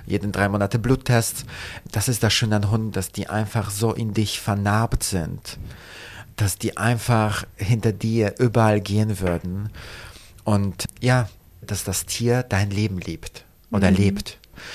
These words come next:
Speaker 1: Und deswegen verstehe ich nicht die Menschen, die böse mit Tieren sein können oder mit Hunden. Das verstehe ich nicht.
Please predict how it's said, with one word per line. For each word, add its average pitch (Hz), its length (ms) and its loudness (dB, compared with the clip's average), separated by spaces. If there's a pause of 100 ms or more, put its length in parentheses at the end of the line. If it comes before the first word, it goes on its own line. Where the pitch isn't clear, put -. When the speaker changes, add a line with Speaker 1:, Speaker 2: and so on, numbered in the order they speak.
(200)
Speaker 1:
Und 107 140 2
deswegen 110 280 4
verstehe 120 320 8
ich 117 140 4
nicht 107 160 0
die 117 80 2
Menschen, 107 340 2
die 98 100 -2
böse 95 300 4
mit - 360 -4
Tieren 107 320 0
sein 92 240 0
können 101 200 -2
oder 92 140 -2
mit 87 220 -4
Hunden. 82 380 -2 (260)
Das - 80 -10
verstehe 104 340 2
ich 90 140 -4
nicht. 85 320 -8